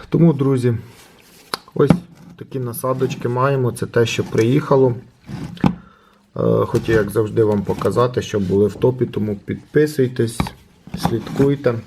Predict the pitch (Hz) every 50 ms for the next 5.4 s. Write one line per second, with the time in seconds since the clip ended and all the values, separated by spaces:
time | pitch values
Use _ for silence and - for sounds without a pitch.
0 | - - _ - - 117 110 110 113 113 117 113 113 110 107 104 104 104 104 101
1 | - - - 90 90 95 92 90 101 101 - - - 87 - 90 87 82 80 90
2 | 95 95 92 90 90 - - 117 - 107 87 - - - 87 - - 113 131 151
3 | 156 151 151 131 123 120 - - - _ - - - - _ _ _ - - -
4 | _ _ - 165 160 - - - 117 117 - - - - - 98 92 95 90 87
5 | - - - - - 90 87 85